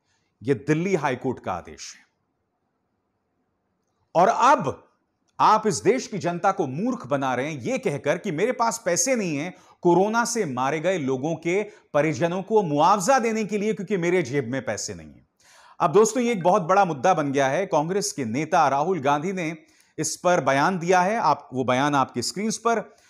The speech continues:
जीवन की कीमत लगाना असंभव है, सरकारी मुआवजा सिर्फ एक छोटी सी सहायता होती है, लेकिन मोदी सरकार ये भी करने को तैयार नहीं है।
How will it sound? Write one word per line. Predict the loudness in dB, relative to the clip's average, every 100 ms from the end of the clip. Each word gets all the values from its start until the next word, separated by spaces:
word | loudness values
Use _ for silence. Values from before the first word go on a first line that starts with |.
| _
जीवन | -12 -2 2 4 2 0
की | -4
कीमत | -6 -4 -2 -2 -2
लगाना | 0 2 2 2
असंभव | 0 -2 -2 -2 0 -2
है, | -4 -10 _ _ _ _ -8
सरकारी | 0 0 2 2 2 2
मुआवजा | 2 4 2 2 0 0
सिर्फ | 0 -2 -4 -4
एक | -8 -8 -4
छोटी | -2 0 -2
सी | -6 -4
सहायता | -2 -2 0 0
होती | 0 -2 -4
है, | -4 -4 -10 _ _ _ -4
लेकिन | -2 0
मोदी | 0 0 2 2
सरकार | 2 2 4 4 2
ये | 2 0
भी | 0 -2
करने | 0 0 0 0
को | 2
तैयार | 2 2 4 4 4
नहीं | 2 -2 0
है। | 4 4 2 -4